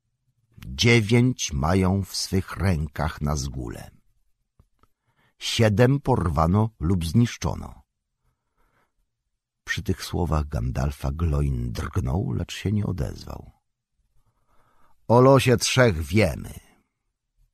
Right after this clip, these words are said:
Którym więc z pierścieni może być ten, tak chciwie przez wroga pożądany?”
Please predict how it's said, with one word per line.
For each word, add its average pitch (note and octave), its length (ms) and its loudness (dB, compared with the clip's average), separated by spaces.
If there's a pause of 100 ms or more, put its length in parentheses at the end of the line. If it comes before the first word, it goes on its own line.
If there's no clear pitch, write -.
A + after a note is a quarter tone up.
(320)
Którym D3 680 6
więc A#2 320 4
z - 220 -4
pierścieni A#2+ 760 2
może A2 220 4
być F#2+ 260 -2
ten, A#2+ 460 4 (460)
tak G2 200 0
chciwie B2 600 2
przez G2+ 280 0
wroga A2 340 6
pożądany?” A#2 720 6